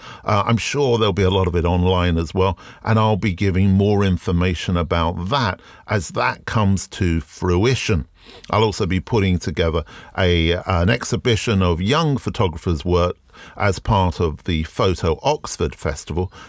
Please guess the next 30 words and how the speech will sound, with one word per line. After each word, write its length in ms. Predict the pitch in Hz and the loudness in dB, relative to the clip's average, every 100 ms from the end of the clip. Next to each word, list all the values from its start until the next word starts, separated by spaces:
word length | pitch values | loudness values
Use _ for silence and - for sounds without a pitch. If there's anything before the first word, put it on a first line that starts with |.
| - | -8
at 300 | 104 107 110 | -4 -4 -2
the 200 | 104 98 | 0 2
end 220 | 95 95 | 4 2
of 180 | 98 87 | 0 0
this 300 | 104 101 - | -2 -2 -2
year. 260 | 120 143 90 _ - - - - | 0 0 -2 _ -20 -20 -20 -14
I 200 | - 117 | -2 0
should 380 | 127 - 160 104 | 0 -2 -2 -2
say 560 | - - 156 156 151 127 | -4 -6 -2 0 0 0
that, 480 | 113 127 120 - 139 | 2 0 0 -2 0
um, 180 | 120 117 - - - | 0 -2 -12 -12 -4
I've 240 | 156 156 | -2 0
been 240 | 185 180 | 0 0
vaccinated, 880 | 175 190 160 - 147 107 87 - 78 - | 2 0 -2 -2 2 2 0 -2 -4 -4
so 300 | - 131 110 - - - - | -4 0 0 -2 -18 -18 -2
I'm 220 | 117 127 139 | 0 2 2
obviously 640 | 156 170 151 123 - 117 110 | 0 0 0 0 0 0 0
feeling 480 | - 131 123 113 - - | 0 0 2 2 -2 -10
slightly 420 | - 143 143 131 | -6 -2 0 0
more 200 | 127 127 | 2 0
positive 680 | - 180 196 151 131 104 82 | 0 0 0 0 -2 -2 0
about 360 | 90 101 92 92 | 2 2 0 0
the 120 | 101 | 2
idea 540 | 90 92 82 120 110 | 2 0 0 2 2
of 180 | 98 87 | 2 0
these 240 | 95 92 | 0 -2
kind 260 | - 107 95 | -2 0 2
of 120 | 92 | 0
physical 720 | - - 147 123 127 - 104 | -4 -6 -4 -2 -2 0 2
meets. 680 | 95 101 131 104 - - - | 4 4 2 0 -4 -14 -16